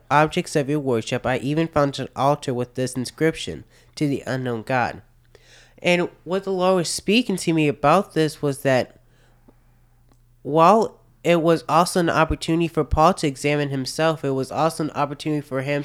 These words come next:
to show the grace of God that was already on the inside of him and that was given to him. It was an opportunity to, I'd say, reciprocate what was given to him to somebody else. And how Lord, um,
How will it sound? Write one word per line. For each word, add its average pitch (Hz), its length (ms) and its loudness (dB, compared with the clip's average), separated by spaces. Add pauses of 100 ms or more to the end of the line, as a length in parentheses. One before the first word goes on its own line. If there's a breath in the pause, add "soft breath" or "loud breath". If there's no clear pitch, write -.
to 127 260 -4 (1040)
show 190 340 2
the 165 100 -4
grace 156 380 -2
of 139 160 -8
God 139 280 0
that 139 120 0
was 127 160 -4
already 139 260 -2
on 135 140 0
the - 140 -8
inside 135 320 -4
of 123 120 -6
him 127 180 -6
and 120 120 -6
that 120 160 -2
was 123 200 -6 (640)
given 165 320 2
to 135 140 -2
him. 131 380 0 (440)
It 156 80 0
was 156 220 4
an 151 60 -4
opportunity 156 640 -2
to, 135 440 -4 (140)
I'd 147 220 2
say, 139 460 0 (580)
reciprocate 170 760 0
what 156 200 2
was 170 160 -2
given 156 280 0
to 151 100 -4
him 139 240 -2
to 143 120 -8
somebody 127 600 -2
else. - 440 -2 (640 soft breath)
And 156 200 2
how 165 260 4
Lord, 170 500 4 (220)
um, 139 420 4